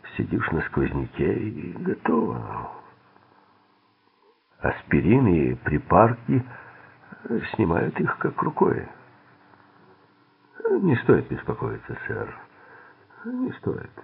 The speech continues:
«Вот тут-то ты делаешь большую ошибку, Джеймс», сурово возразил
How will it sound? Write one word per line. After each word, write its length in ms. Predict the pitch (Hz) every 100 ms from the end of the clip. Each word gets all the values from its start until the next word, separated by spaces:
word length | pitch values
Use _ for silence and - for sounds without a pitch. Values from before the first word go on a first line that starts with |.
| - - - - - _ _ _ _ _ _ _ _ -
«Вот 260 | 76 113 - - -
тут-то 540 | 175 180 - - 185
ты 400 | 175 - 175 175
делаешь 520 | 151 147 180 180 170 135
большую 680 | 143 120 - - 175 131
ошибку, 640 | 113 - - 170 - - 123 113 -
Джеймс», 500 | - 64 62 - - - - - _ _ _ _ _ _ _ _ _ - -
сурово 440 | 80 71 101 131 123
возразил 600 | 80 78 71 - 85